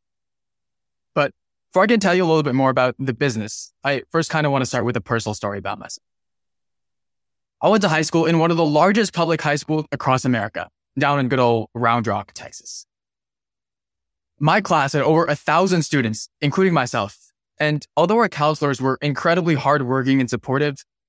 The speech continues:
they were also massively under-resourced. So when it came time to apply to college, we were always at a disadvantage compared to these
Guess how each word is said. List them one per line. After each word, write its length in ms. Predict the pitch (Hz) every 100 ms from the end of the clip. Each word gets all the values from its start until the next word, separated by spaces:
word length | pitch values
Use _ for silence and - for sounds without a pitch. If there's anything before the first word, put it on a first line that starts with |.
| -
they 60 |
were 100 | 151
also 460 | - 160 165 175 165
massively 720 | 127 131 135 143 147 147 143 -
under-resourced. 1000 | 127 131 120 113 110 123 - 98 - - - _ _ -
So 220 | 139 135
when 180 | 131 143
it 60 |
came 180 | 147 139
time 300 | 123 143 139
to 80 | 139
apply 240 | 113 143
to 80 | 127
college, 480 | - 147 156 151 - _ _ -
we 100 | 156
were 140 | 170
always 420 | - 160 180 180 -
at 160 | 165 -
a 80 | 165
disadvantage 720 | 180 180 165 131 139 120 -
compared 300 | 131 143 135
to 80 | 156
these 260 | 139 127